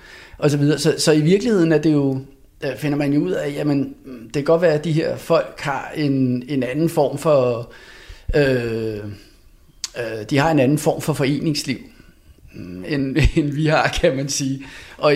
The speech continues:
et foreningsliv, som, øh, øh, er, er ret krast og inkluderer våben, inkluderer, øh, øh, hård militær disciplin, øh, og nogle, nogle rimelig, øh, heftige handlinger en gang imellem. Men, øh,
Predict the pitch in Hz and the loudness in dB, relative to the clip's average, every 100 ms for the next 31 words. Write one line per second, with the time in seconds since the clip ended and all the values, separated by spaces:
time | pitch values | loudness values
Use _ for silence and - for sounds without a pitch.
0 | 135 156 135 156 180 190 175 165 147 131 | 2 -2 0 0 2 2 2 0 -4 0
1 | 151 143 143 127 123 117 113 113 120 107 | 0 2 2 4 4 2 0 -4 -2 0
2 | 113 110 113 117 - 139 135 - 131 131 | -2 -6 -8 -10 -10 -6 -6 -4 -4 -4
3 | 156 - 127 151 - - 139 123 - 196 | -4 -2 0 -2 -4 -2 -2 -2 -4 -4
4 | 175 156 131 120 143 123 127 127 - 180 | -2 2 2 2 0 0 -2 -4 -4 0
5 | 165 131 131 131 117 104 117 - 98 104 | 0 0 0 0 0 -2 -6 -8 -8 -4
6 | 117 185 175 123 - 131 - 139 123 - | -2 0 0 0 0 -2 -2 -8 -8 -6
7 | 139 131 - - - - - 151 131 123 | -8 -8 -14 -20 -18 -20 -2 0 2 0
8 | 120 - 135 131 131 123 131 123 120 135 | -2 -4 0 2 2 2 2 0 0 2
9 | 170 185 139 120 110 104 104 104 - - | 2 4 2 2 0 -4 -6 -6 -10 -14
10 | - 104 - 104 123 135 - 143 120 131 | -12 -12 -10 -4 0 0 -2 0 2 2
11 | 147 - - - 110 135 - 127 - - | -2 -4 -4 -4 -6 -6 -8 -10 -14 -4
12 | 143 135 135 127 117 113 110 | 2 4 4 4 2 -2 -4